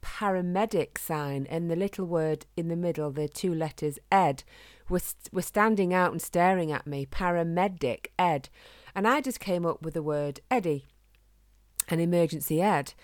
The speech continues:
So I was jotting it down, and at the time, all I could find was a, the back of a cereal box, believe it or not. So I wrote on the back of a cereal box, and I think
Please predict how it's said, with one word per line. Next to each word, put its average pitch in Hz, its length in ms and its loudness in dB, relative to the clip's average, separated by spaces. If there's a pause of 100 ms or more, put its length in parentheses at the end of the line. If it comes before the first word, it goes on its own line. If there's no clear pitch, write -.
(260)
So - 140 -2
I 277 40 4
was 285 160 0
jotting 269 460 0
it 170 180 -4
down, 214 300 2
and 185 80 -2
at 208 100 -2
the 233 60 -2
time, 262 500 -2
all 220 220 6
I 208 40 2
could - 200 -4
find 214 420 2
was 151 160 -4
a, 147 180 -2 (320)
the 165 100 -4
back 196 260 2
of 160 100 -4
a 160 60 -6
cereal 175 540 4
box, - 320 -6
believe 139 300 -4
it 135 140 -8
or 147 40 -6
not. 135 240 -6 (400)
So 214 180 0
I 269 220 6
wrote 202 400 4
on 190 40 -2
the 202 60 -2
back 185 320 0
of 165 140 -8
a 160 40 -6
cereal 196 540 -2
box, 143 460 -12 (340)
and 220 140 0
I 233 100 2
think 240 480 -2